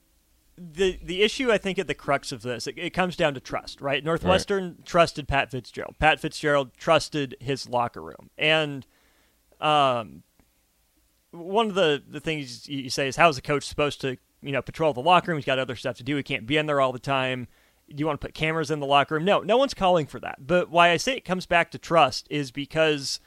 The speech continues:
Speaker 1: whoever it is that Northwestern hires, they have to trust to be better
Speaker 2: Yeah.
Speaker 1: than the previous staff was without probably much experience, without knowing them all that well.
Speaker 2: Right.
Speaker 1: Just through the interview process and, and the vetting process there.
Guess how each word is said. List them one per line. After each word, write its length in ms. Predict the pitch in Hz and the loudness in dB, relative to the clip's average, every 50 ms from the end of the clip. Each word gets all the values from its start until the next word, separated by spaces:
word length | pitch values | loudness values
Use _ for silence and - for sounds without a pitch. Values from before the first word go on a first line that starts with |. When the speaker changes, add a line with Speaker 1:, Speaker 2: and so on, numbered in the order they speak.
| _ _ _ _ _ _ _ _ _ - | _ _ _ _ _ _ _ _ _ -6
Speaker 1:
whoever 640 | - 202 180 180 190 202 214 247 247 254 240 226 - _ _ _ _ - | -2 0 2 4 4 2 2 0 0 -2 -2 -6 -10 _ _ _ _ -2
it 140 | 185 185 170 | 0 2 2
is 140 | 190 190 - | 2 2 0
that 80 | - 151 | -2 -2
Northwestern 720 | 151 151 170 165 160 151 151 160 - - - 175 151 139 | 0 0 0 0 4 4 4 4 4 2 -2 -4 -4 -4
hires, 560 | 117 - 127 131 135 147 170 175 185 - - - - - - - - _ _ - | -2 2 4 4 4 4 2 0 -2 -4 -6 -10 -16 -20 -20 -20 -20 _ _ -6
they 280 | 139 143 175 196 208 | 0 2 4 4 6
have 260 | 180 196 202 214 - - | 6 6 6 4 4 0
to 80 | 170 | -6
trust 600 | 147 - - - 160 175 226 - - - - - - _ _ _ _ _ _ _ _ _ _ _ - | -8 -6 -2 2 2 2 2 2 -2 -10 -12 -18 -20 _ _ _ _ _ _ _ _ _ _ _ -6
to 80 | - 190 | -4 -4
be 100 | 175 196 | -4 0
better 460 | 156 175 180 175 190 190 190 196 185 _ _ _ _ - | 2 2 2 4 2 0 -2 -2 -4 _ _ _ _ -2
Speaker 2:
Yeah. 160 | - - - | 0 2 4
Speaker 1:
than 120 | 180 180 170 | 4 4 2
the 60 | 165 | 2
previous 400 | 156 - 175 175 156 165 170 - | 0 -2 -2 -2 0 0 -2 -2
staff 320 | - - 165 151 151 - - | 0 2 4 4 4 4 2
was 340 | 135 139 143 160 170 - - | 2 2 4 2 2 -2 -4
without 560 | 165 156 - 185 180 185 190 190 - _ _ | -6 -2 2 4 4 6 4 2 0 _ _
probably 380 | - 165 170 175 170 165 185 170 | 0 2 2 2 2 0 -2 0
much 260 | 151 151 165 165 - | 2 2 2 2 2
experience, 540 | 175 - - - 180 175 160 - - - - | -2 -6 -4 -2 0 0 0 0 -4 -6 -4
without 280 | 147 147 165 170 151 151 | 0 2 2 2 2 2
knowing 320 | 147 156 156 160 165 160 156 | 2 2 4 4 2 0 -2
them 140 | 151 143 | -2 0
all 140 | 143 139 139 131 | 0 2 2 2
that 180 | 135 127 113 | 0 -2 -2
well. 300 | 123 131 120 - - - - - | -2 -4 -4 -4 -8 -14 -8 -2
Speaker 2:
Right. 240 | 92 92 90 90 - _ _ 147 | 2 2 2 2 0 _ _ -10
Speaker 1:
Just 260 | 131 - 180 175 - | -4 -2 -2 -2 0
through 140 | - 190 190 180 | 0 0 0 2
the 140 | 175 165 | 2 0
interview 320 | 175 175 180 165 143 175 160 | 0 0 0 -2 -2 -4 -4
process 720 | - - 175 170 170 165 - - 175 170 170 - - - - | -2 2 4 4 4 4 2 2 2 2 0 -2 -6 -6 -2
and, 320 | 147 147 147 147 147 143 | 0 0 0 0 -2 -2
and 140 | 147 156 160 | -2 -2 -2
the 60 | 151 | 0
vetting 280 | 131 151 151 147 147 127 | 2 4 4 4 2 -2
process 440 | - 147 139 131 117 139 123 104 | -2 -2 -2 0 -2 -4 -6 -8
there. 200 | - 135 - - | -8 -10 -10 -10